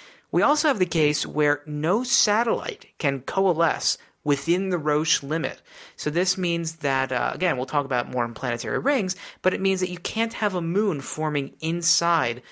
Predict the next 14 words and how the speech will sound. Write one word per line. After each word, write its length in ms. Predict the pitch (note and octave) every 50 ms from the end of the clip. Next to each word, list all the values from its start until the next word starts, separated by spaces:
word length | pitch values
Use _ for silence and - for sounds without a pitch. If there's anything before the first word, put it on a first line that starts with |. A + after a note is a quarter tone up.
| - - _ -
of 200 | - C3+ C3 C3+
that 260 | C3 A#2+ - - -
boundary 400 | D#3+ F#3 A#3 C4 A3 E3+ D3+ C#3+
because 380 | C3+ - - - D#3+ D3+ C#3+
it 80 | D3+ -
would 180 | D3 D3 C#3+ -
be 140 | D#3 D3+
ripped 320 | C#3+ C3+ C#3 D3+ D#3 - -
apart 480 | - - - - - G3+ D#3+ C3+ -
before 320 | - C3+ - - D3 C#3 C3+
it 60 | C3
could 120 | - B2+
even 260 | B2+ B2 A#2 A#2+ A#2 A#2
form. 540 | A2+ - - - E3 E3 C3+ A2 - D3+